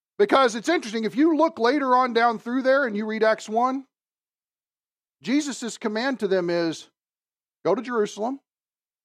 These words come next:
and wait." Wait for what? What ended up,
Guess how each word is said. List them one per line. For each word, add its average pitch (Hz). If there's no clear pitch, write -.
and 131
wait." 143
Wait 143
for 147
what? 170
What 190
ended 220
up, 208